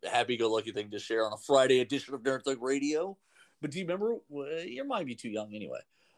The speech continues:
uh, when, like, everyone was kind of afraid of the postman 'cause, like,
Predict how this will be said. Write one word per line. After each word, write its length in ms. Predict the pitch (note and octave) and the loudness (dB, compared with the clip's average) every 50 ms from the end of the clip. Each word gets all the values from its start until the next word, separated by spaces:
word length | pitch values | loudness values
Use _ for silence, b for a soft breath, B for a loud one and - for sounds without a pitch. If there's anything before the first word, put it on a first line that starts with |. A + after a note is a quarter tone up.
| _ - | _ 4
uh, 600 | C3+ C3+ C3+ C3+ C3 C3 C3 C3+ C3 C3+ C3+ C#3 - - - - | 6 8 8 8 8 6 4 2 0 -4 -6 -8 -10 -14 -12 -8
when, 220 | D#3+ D3+ D3+ C#3+ | -4 -4 -4 -4
like, 260 | C#3+ C#3 C#3 C3+ A#2+ - - - - _ _ _ _ | -4 -6 -8 -8 -10 -12 -18 -20 -20 _ _ _ _
everyone 320 | - C#3 D3+ E3+ D#3+ D#3 D3 | -2 -2 0 0 -2 -2 -4
was 120 | B2+ A2+ | -8 -10
kind 260 | - - C3+ C#3 D3+ | -10 -6 -4 -2 -2
of 80 | D#3 C3+ | -2 -2
afraid 320 | A#2+ - - B2 B2 B2 | -2 -2 -2 0 0 0
of 40 | C#3+ | -2
the 60 | C#3 | -2
postman 480 | C3+ - C#3 C#3 C#3 - C#3+ C#3 C#3 C#3+ | 0 2 4 4 2 2 -4 -4 -4 -4
'cause, 160 | C3 B2+ A2+ | -6 -4 -4
like, 140 | A2+ G#2+ F#2+ | -4 -4 -6